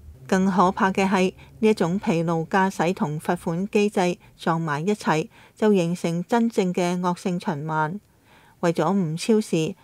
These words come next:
外賣員唯有搏命趕單、超速、逆線行車、衝紅燈，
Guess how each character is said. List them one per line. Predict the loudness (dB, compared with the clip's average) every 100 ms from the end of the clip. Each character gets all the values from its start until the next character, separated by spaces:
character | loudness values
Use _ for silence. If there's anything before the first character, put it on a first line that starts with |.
| _
外 | 0 2
賣 | 2 0
員 | 0 -2 -4 -8
唯 | -4 0
有 | 2 2 2
搏 | 0 0 0
命 | -2 0
趕 | -2 0
單、 | 2 2 2 -4 _
超 | 0 0 2
速、 | 2 0 -2 -20 _
逆 | -2
線 | 0 2 2
行 | 0 -4 -4
車、 | 2 2 0 _ _ -6
衝 | 0 2
紅 | 2 0 2
燈， | 4 4